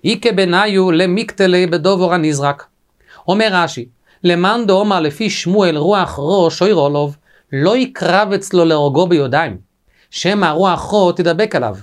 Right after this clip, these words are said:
אלא זורק בו חץ או סכין מרחוק והורגו. אבל לפי רב, הוא יכול להתקרב אליו ולהרוג אותו. תניא, כבוד סיידי שמואל, כשהורגו נויסו את הכלב שויטה, אין הורגו נויסו אלא בדובר הנזרק למרחוק.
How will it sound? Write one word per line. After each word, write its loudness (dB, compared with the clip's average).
אלא 0
זורק -2
בו 0
חץ -4
או -2
סכין -2
מרחוק 0
והורגו. 0
אבל 4
לפי -2
רב, 0
הוא 0
יכול 0
להתקרב 0
אליו 2
ולהרוג 0
אותו. -2
תניא, -2
כבוד 0
סיידי 0
שמואל, -2
כשהורגו 0
נויסו 2
את -4
הכלב 0
שויטה, 0
אין 0
הורגו 0
נויסו 0
אלא 2
בדובר 2
הנזרק -2
למרחוק. -2